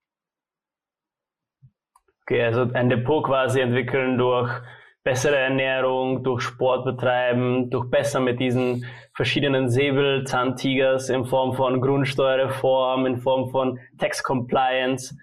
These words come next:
ähm, umzugehen, oder? Aber kann ich jetzt auch als Starter, wenn ich jetzt, ähm,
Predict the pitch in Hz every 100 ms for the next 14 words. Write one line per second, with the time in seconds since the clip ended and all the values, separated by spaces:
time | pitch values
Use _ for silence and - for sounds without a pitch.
0 | - - - 131 127 127 123 123 120 120
1 | - _ _ _ _ _ _ - 165 143
2 | - 123 113 110 110 113 139 151 - -
3 | _ - 131 143 139 117 - - 151 165
4 | 180 175 175 - - 143 143 143 - _
5 | 131 131 123 120 127 127 120 139 131 131
6 | 120 139 127 123 - 135 127 123 123 120